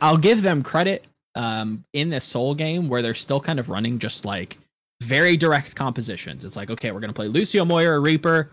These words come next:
We know exactly what we wanna do. All we have to do is do it." Still kind of playing a little slow. They pick up the pace,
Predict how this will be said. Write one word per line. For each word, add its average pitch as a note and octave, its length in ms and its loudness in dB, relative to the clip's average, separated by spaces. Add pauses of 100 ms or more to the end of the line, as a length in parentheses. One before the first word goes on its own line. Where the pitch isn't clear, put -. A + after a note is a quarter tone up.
(120)
We G#2+ 80 -2
know A2+ 100 -2
exactly C3 360 0
what F3 120 4
we F3 80 0
wanna F3 220 2
do. D#3+ 220 2
All A2+ 160 -2
we A#2 100 0
have C3 140 0
to C#3+ 80 -2
do C3+ 140 0
is B2+ 140 0
do A2+ 120 -6
it." - 120 -10 (260)
Still A2+ 360 -6
kind A#2+ 220 -4
of A2+ 140 -8
playing A#2 200 -2
a A2 40 -4
little G#2+ 180 -6
slow. F#2+ 280 -8
They G2+ 120 -8
pick - 200 -2
up - 80 -4
the A#3+ 100 0
pace, A3+ 300 0